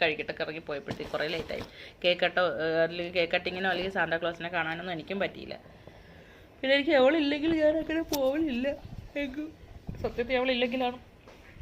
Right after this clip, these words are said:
പുറത്തോട്ട് ഇറങ്ങൽ കുറവാണ്. ആ, ഇപ്പം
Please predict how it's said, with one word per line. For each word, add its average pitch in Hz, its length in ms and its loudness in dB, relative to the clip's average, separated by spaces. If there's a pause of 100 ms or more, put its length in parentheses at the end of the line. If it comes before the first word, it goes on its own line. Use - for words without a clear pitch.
(520)
പുറത്തോട്ട് 202 400 -4
ഇറങ്ങൽ 185 240 -6 (100)
കുറവാണ്. 175 440 -8 (4000)
ആ, 214 40 -6 (180)
ഇപ്പം 214 200 -2